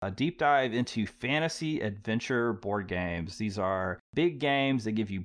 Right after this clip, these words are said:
big adventures on the tabletop, and we're really proud to have a special guest here with us today for this topic, which is, uh, Harry,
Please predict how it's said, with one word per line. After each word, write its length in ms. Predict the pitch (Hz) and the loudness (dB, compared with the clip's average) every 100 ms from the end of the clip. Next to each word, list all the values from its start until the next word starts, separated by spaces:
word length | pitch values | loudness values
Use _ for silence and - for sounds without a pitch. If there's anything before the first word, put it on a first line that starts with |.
| - | -2
big 320 | 127 123 135 | 0 2 2
adventures 800 | - 104 95 104 107 110 95 90 | 0 -2 -2 -2 0 0 0 0
on 320 | - 101 101 | -2 -2 0
the 80 | 92 | -2
tabletop, 640 | 87 98 92 87 82 69 - | -2 -2 -2 -2 -2 -2 -4
and 280 | 95 95 98 | -4 -2 0
we're 100 | 95 | 0
really 220 | 165 165 | 2 0
proud 400 | - 139 127 120 - | 2 4 6 6 2
to 200 | 104 95 | 0 2
have 400 | 107 104 104 90 | 4 4 2 0
a 60 | |
special 260 | - 120 104 | -2 -2 0
guest 300 | 104 104 - | 0 0 0
here 180 | 104 98 | -2 0
with 160 | 110 | 0
us 160 | 117 - | -2 -2
today 220 | 95 90 | -2 -2
for 120 | - | -4
this 180 | 87 87 | -6 -4
topic, 360 | 90 92 92 80 | -2 -2 -4 -2
which 260 | 95 92 | -4 -4
is, 400 | 95 95 95 95 | -4 -2 -2 -4
uh, 280 | - 98 101 | -2 0 2
Harry, 320 | 190 185 90 | 4 4 2